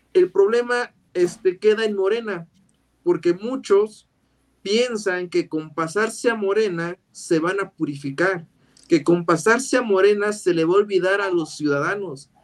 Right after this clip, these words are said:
Piensan que Morena los va a hacer, pues, ya no, se les, les va a quitar lo corrupto, les va a quitar los ladrones, piensa que se van a purificar en toda la extensión de la palabra, pero no es así.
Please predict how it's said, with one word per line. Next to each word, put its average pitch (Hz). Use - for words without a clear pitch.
Piensan 208
que 190
Morena 226
los 170
va 214
a 220
hacer, 226
pues, 165
ya 190
no, 208
se 165
les, 165
les 170
va 208
a 202
quitar 202
lo 190
corrupto, 220
les 151
va 196
a 190
quitar 185
los 180
ladrones, 214
piensa 214
que 180
se 165
van 196
a 156
purificar 147
en 143
toda 165
la 165
extensión 147
de 160
la 139
palabra, 135
pero 131
no 139
es 160
así. 156